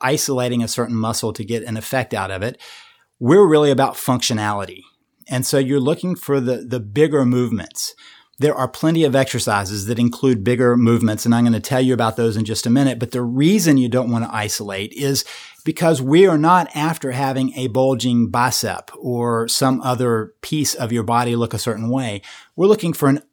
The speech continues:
overall health to your body, an overall fitness to your body so that you can do what you wanna do. So we're trying to train the muscles to work together instead of isolating something and it becoming unbalanced. And that is the danger of that. If you're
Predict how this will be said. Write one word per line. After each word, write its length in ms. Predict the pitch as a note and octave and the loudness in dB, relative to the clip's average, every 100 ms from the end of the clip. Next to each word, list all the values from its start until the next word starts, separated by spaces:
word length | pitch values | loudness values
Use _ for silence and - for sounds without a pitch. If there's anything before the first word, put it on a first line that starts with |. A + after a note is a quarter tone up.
| D3+ | -2
overall 720 | E3 G3+ E3+ D#3+ D3 C#3+ C#3 | 4 4 4 4 6 6 2
health 420 | - D#3 D#3 - | -2 0 0 0
to 80 | - | -6
your 140 | B2+ | -6
body, 400 | A#2 A#2+ G#2+ F#2 A#2 | -4 -6 -8 -10 -10
an 140 | C3 | -10
overall 460 | D#3 D3+ D#3 C#3+ B2 | -4 -2 0 0 0
fitness 600 | - - A3 - C3+ - | -4 -2 0 0 -2 -6
to 120 | - | -6
your 120 | A#2 | -6
body 340 | G#2+ A2+ A2+ A#2 | -4 -4 -2 -4
so 220 | - C3 | 0 0
that 160 | B2+ B2+ | -2 -4
you 240 | B2+ F3 | -2 -2
can 260 | - C3+ B2 | 0 -2 0
do 240 | A2+ C#3+ | 0 0
what 220 | D3 C#3 | 0 -2
you 80 | A#2 | -6
wanna 260 | G#2 A2 G#2 | -6 -6 -4
do. 300 | A3 C3+ F#2+ | 0 0 0
So 180 | - | 0
we're 140 | D3 D3+ | 2 2
trying 360 | - D#3 F3+ D#3+ | 2 2 4 0
to 100 | C3+ | -2
train 640 | - - F#3 F#3+ F#3 E3 | -4 -4 -2 0 2 2
the 100 | C#3 | 4
muscles 480 | C#3 D3 - B2+ A#2+ | 4 4 2 -4 -4
to 120 | C3 | -2
work 200 | A#2 A2 | -2 -4
together 500 | A#2+ C3 C#3 G#2+ E2+ - - - | -6 -4 -4 -6 -10 -14 -18 -6
instead 260 | C3 E3+ | 0 2
of 80 | C#3+ - | 0 -2
isolating 580 | C3+ G3 E3 C3+ A2+ G#2 | -2 -2 -2 -4 -6 -8
something 540 | - F2+ - G2 A#2+ - - B2 | -8 -10 -12 -12 -12 -14 -18 -4
and 140 | B2+ | -4
it 180 | B2 B2+ | -4 -4
becoming 440 | C3 D3+ C#3+ C3 B2+ | -4 -2 0 0 -2
unbalanced. 880 | A#2+ G#2+ A#2 C#3 D#3 G#2 G2+ - - | -2 0 0 0 0 -4 -6 -10 -4
And 160 | A#2+ | -2
that 200 | B2 - | -2 -2
is 180 | C#3+ C#3 | -2 -2
the 80 | A2+ | -2
danger 360 | A#2+ C#3 A2+ | 0 0 0
of 100 | G#2 | -4
that. 180 | F#2+ G2 | -6 -8
If 180 | G#2 - | -8 -8
you're 200 | A2 G2+ | -6 -6